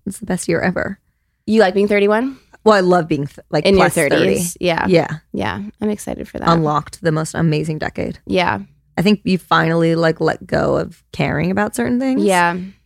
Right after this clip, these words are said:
Speaker 1: And as do the people in your lives, assuming you're, like, close to people the same age.
Speaker 2: Right.
Speaker 1: And so shit just feels, like, less trivial.
Speaker 2: Yeah. That sounds amazing.
Speaker 1: Yeah, it's great.
Speaker 2: I'm almost there.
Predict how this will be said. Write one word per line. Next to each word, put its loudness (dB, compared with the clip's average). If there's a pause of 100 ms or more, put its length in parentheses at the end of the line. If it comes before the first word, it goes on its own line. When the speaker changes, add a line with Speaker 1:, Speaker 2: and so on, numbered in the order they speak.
Speaker 1:
And 4
as 0
do 2
the -4
people -4
in 0
your -2
lives, -2
assuming -2
you're, -4
like, -6
close -4
to -12
people -2
the -4
same 0
age. 2
Speaker 2:
Right. 2 (340)
Speaker 1:
And -2
so 2
shit -2
just -10
feels, 0
like, -6
less -2
trivial. -8
Speaker 2:
Yeah. 0 (800)
That -4
sounds -2
amazing. -2 (100)
Speaker 1:
Yeah, -4
it's -16
great. -2 (480)
Speaker 2:
I'm 0
almost 0
there. 0